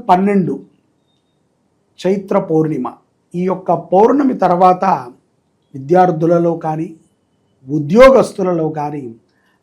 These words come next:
లాభపరమైనటువంటి ఆలోచనలే సాగుతాయి. కుటుంబ సౌఖ్యము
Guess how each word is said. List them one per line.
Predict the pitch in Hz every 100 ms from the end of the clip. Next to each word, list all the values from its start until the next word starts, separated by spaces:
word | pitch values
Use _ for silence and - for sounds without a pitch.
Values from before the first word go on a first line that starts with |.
| 113
లాభపరమైనటువంటి | 120 156 185 233 220 233 240 262 247 233 226 220 214 202 196 190 185
ఆలోచనలే | 170 170 175 170 165 160 160
సాగుతాయి. | 156 131 131 _ _ _ _ _ _ _ _ _ _ _ _ _ _ _ _ _ _ _ _
కుటుంబ | 175 214 220 214
సౌఖ్యము | 180 180 - 170 170 131